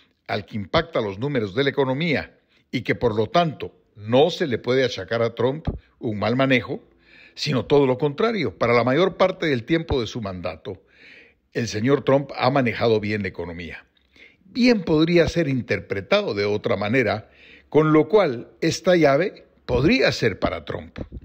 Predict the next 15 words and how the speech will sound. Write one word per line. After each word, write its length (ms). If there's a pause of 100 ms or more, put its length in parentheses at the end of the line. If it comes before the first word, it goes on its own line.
(1040)
Llave 320
número 260
once. 380 (400)
La 360
Casa 300
Blanca 640
ha 140
obtenido 640
un 240
gran 300
éxito 500
militar 680
en 140
el 140
exterior. 640